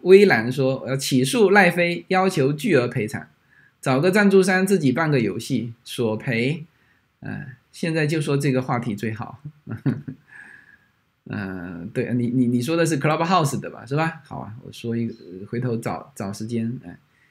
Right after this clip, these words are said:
电话铃直接卖广告，自动转入人工。嗯，你，你够狠啊，你够狠。专利，呃，注册为专利手机号码。嗯，呃，电话，电话接通一，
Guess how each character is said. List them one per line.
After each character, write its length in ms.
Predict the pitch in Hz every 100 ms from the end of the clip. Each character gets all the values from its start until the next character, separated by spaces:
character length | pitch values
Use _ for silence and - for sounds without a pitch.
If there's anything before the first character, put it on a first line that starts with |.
| _ _ _ _ _
电 340 | 240 226 175
话 280 | 160 196 160
铃 300 | 127 117 127
直 140 | 139 165
接 160 | 208
卖 220 | 214 190
广 220 | 135 101 104
告， 340 | 139 107 71
自 200 | - 220
动 280 | 180 190 151
转 240 | 139 120 95
入 240 | 147 127
人 320 | 117 101 135
工。 340 | 139 165 170 170 - _ _ _ _
嗯， 680 | - 110 107 104 101 110 113
你， 120 | 110 - - -
你 160 | 113 110
够 200 | 151 139
狠 160 | 139
啊， 160 | 120 110 113
你 100 | 113
够 180 | 139
狠。 240 | 123 113 - _ _ _ _ _ _ _ -
专 300 | 233 240 247
利， 260 | 226 135
呃， 120 | - 135
注 220 | 254 233
册 240 | 202 208
为 120 | 147
专 340 | 147 170 220 226
利 340 | 226 156 120
手 240 | 107 104 110
机 120 | 135
号 200 | 143 139
码。 220 | 104 - _ _ _ -
嗯， 200 | 110 - - _ _ _ _ _ _ _ _ -
呃， 220 | 123 123
电 440 | 135 214 185 170
话， 720 | 165 202 175 151 131 117 - -
电 220 | 220 190
话 220 | 190 175
接 180 | 156 180
通 260 | 180 185 185
一， 220 | 196 202